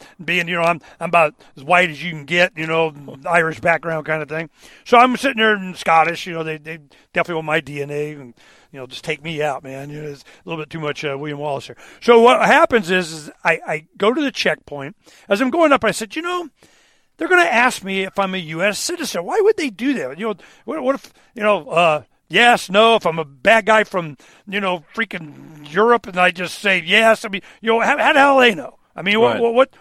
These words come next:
Speaker 1: what's the purpose of that?
Speaker 2: Mm-hmm.
Speaker 1: You know, it's to get some kind of jurisdiction over
Speaker 2: Yeah,
Speaker 1: you.
Speaker 2: exactly.
Speaker 1: Kinda, you know, get you, get you
Speaker 2: Exactly.
Speaker 1: trained right,
Speaker 2: Mm-hmm.
Speaker 1: get you the T S A, you know, make sure they can feel you up. I mean,
Speaker 2: Mm-hmm.
Speaker 1: you know, that, that kinda, 'cause we always opt out. So I'm going,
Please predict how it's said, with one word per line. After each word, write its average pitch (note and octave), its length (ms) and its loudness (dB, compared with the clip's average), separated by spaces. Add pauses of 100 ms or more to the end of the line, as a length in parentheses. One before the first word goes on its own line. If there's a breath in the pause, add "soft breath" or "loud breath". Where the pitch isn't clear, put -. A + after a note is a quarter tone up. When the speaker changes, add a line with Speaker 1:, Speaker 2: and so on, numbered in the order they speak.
Speaker 1:
what's B3+ 180 0
the - 80 0
purpose - 520 -4
of A#2 80 -18
that? D3+ 200 -12
Speaker 2:
Mm-hmm. A#2+ 220 -14 (200 soft breath)
Speaker 1:
You F#3+ 80 -10
know, G#3+ 140 2
it's G#3+ 140 -2
to A3 80 -14
get A3+ 260 -2 (100)
some - 140 -14
kind A#3 160 0
of D3+ 60 -8
jurisdiction F#3 840 -4
over A2+ 180 -12
Speaker 2:
Yeah, F3+ 120 4
Speaker 1:
you. F#3+ 40 6
Speaker 2:
exactly. E3+ 380 4
Speaker 1:
Kinda, F#3+ 200 0
you G3 60 -2
know, F3+ 180 -2 (200 soft breath)
get - 200 -4
you, F#3+ 120 0 (220 soft breath)
get - 180 -2
you - 40 -8
Speaker 2:
Exactly. B2 120 -4
Speaker 1:
trained G3+ 320 2
right, C3+ 280 0
Speaker 2:
Mm-hmm. B2+ 200 -14
Speaker 1:
get A3 180 0
you G#3 120 4
the D3 120 -12
T A3+ 260 0
S G3+ 220 -2
A, G#3 200 2 (220 soft breath)
you F3 100 -6
know, F3+ 120 0
make G3 160 0
sure G#3 160 -4
they F#3+ 120 0
can D3 100 -16
feel G#3+ 320 -2
you F3+ 180 0
up. D3 200 0
I C#3+ 60 -8
mean, D#3 200 -12
Speaker 2:
Mm-hmm. A#2 240 -14
Speaker 1:
you G3 80 -4
know, G3+ 80 0
that, G#3 200 2
that F#3 180 -2
kinda, D#3 180 -4
'cause C3+ 160 -16
we C#3+ 80 -14
always C3+ 240 -10
opt B2 240 -10
out. B2+ 140 -10 (300 loud breath)
So A#3 180 4
I'm A3 160 6
going, F#3+ 360 2